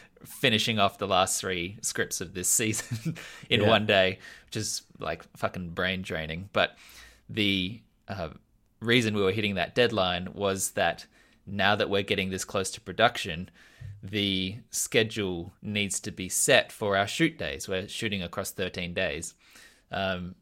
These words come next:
Speaker 1: and they need to know how to block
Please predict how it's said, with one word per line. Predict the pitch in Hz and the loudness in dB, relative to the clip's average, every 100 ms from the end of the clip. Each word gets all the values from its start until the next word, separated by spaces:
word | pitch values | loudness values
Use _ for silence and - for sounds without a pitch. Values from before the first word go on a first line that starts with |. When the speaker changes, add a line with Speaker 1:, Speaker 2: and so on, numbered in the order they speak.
| _ - 101 | _ -20 2
Speaker 1:
and | 110 101 98 | 4 4 2
they | 101 95 | 2 2
need | 95 98 | 2 -2
to | 107 | 0
know | 95 95 95 92 _ _ _ | 2 2 -2 -8 _ _ _
how | 117 | 6
to | 104 | 6
block | - 110 110 - - | 6 4 4 4 -14